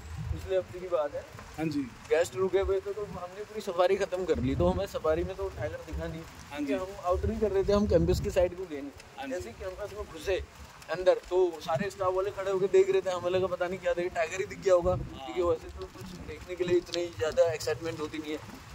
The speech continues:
Speaker 1: हम campus में आए, गाड़ी के ऊपर खड़े हुए तो वहाँ male और female दो tiger थे, Tiger और टाइग्रेस घूम रहे थे। तो जैसे ही हमारी गाड़ी के पाँच मिनट बचे हुए थे
Speaker 2: हाँ जी।
Speaker 1: तो हम वो सीधी वाली road में लेके और देखे तो tigress बैठ गई नीचे हमें देख के। अब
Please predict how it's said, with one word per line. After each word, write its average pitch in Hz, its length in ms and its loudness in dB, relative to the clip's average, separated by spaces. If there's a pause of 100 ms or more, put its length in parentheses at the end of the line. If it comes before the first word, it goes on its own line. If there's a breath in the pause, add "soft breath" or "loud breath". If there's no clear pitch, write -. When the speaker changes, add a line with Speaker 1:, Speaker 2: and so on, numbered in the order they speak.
(120)
Speaker 1:
हम 190 120 2
campus 190 520 6
में 202 60 6
आए, 208 180 8
गाड़ी 185 240 8
के 185 100 -2
ऊपर 185 220 0
खड़े 180 200 2
हुए 202 120 4
तो 202 120 0
वहाँ 196 220 2
male 180 280 -2
और 190 120 2
female 175 340 -10
दो 180 100 4
tiger 151 280 2
थे, 131 180 -12 (600)
Tiger 170 280 -2
और 180 60 6
टाइग्रेस 175 480 -2 (100)
घूम 170 160 -8
रहे 165 80 -4
थे। 147 120 -6
तो 196 340 -10 (440)
जैसे 156 240 -4
ही 220 60 -6
हमारी 196 320 -4 (440)
गाड़ी 165 200 2
के - 180 -6
पाँच 202 380 0
मिनट 202 140 -4
बचे 143 220 -6
हुए 123 140 -10
थे 123 120 -6
Speaker 2:
हाँ - 320 -2
जी। - 140 -12
Speaker 1:
तो 202 100 2
हम 196 160 2 (300)
वो 190 80 -8
सीधी 202 300 -2
वाली 196 200 6
road 180 240 0
में 185 80 -2
लेके 165 380 -6
और 605 60 -4
देखे - 300 -12
तो - 120 -12 (180)
tigress 190 380 2
बैठ 185 240 6
गई 185 100 -8
नीचे 151 240 -10
हमें 180 360 -4
देख 160 140 -6
के। - 280 -12 (340)
अब - 120 -12